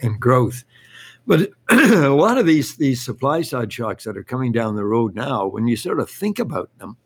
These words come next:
they really ought to, <clears throat> they really ought to invite a lot more investment, not less. So when you start thinking about, we're gonna move away from fossil fuels to,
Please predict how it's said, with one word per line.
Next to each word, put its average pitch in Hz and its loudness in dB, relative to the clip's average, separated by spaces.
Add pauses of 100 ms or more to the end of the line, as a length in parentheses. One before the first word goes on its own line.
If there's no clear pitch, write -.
(760)
they 147 4
really 214 2
ought 147 4
to, 131 0 (460)
<clears throat> 180 6
they 147 2
really 214 2
ought 147 2
to 131 0
invite 135 -2
a 123 -2
lot 135 -2
more 143 2
investment, 104 -10 (680)
not 151 -4
less. 139 -4
So - -10
when 143 -4
you 139 -4
start 180 -6
thinking 151 -6
about, 131 -2
we're 120 -6
gonna 131 0
move 143 0
away 135 2
from 113 -8
fossil 131 -8
fuels 123 -6
to, 107 -8